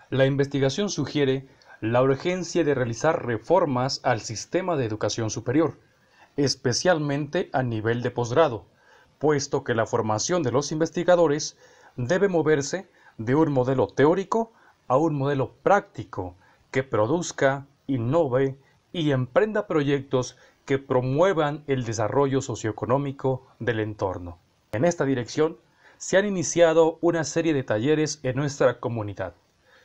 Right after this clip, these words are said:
con la finalidad de promover el desarrollo personal y corporativo. La base de este proyecto es la investigación, la reflexión y la práctica.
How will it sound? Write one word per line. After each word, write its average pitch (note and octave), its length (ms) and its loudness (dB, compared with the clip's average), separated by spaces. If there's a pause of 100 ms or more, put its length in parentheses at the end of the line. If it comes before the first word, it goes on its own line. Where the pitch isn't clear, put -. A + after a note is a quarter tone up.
con B2+ 200 0
la A2 100 -2
finalidad A#2+ 580 0 (380)
de C3+ 140 0
promover C3+ 680 0
el A#2 160 -6
desarrollo A2 540 -2
personal D#3 840 0 (160)
y C#3+ 160 -6
corporativo. A#2+ 960 -2 (960)
La A2 220 0
base D3+ 340 2
de A2 100 -4
este C#3 220 -2
proyecto D#3 580 -2 (400)
es E3+ 220 2
la B2 140 -2
investigación, G#2+ 920 -4 (460)
la G#2 180 0
reflexión D3 840 -2 (440)
y D3+ 140 0
la B2+ 280 -2
práctica. - 600 -2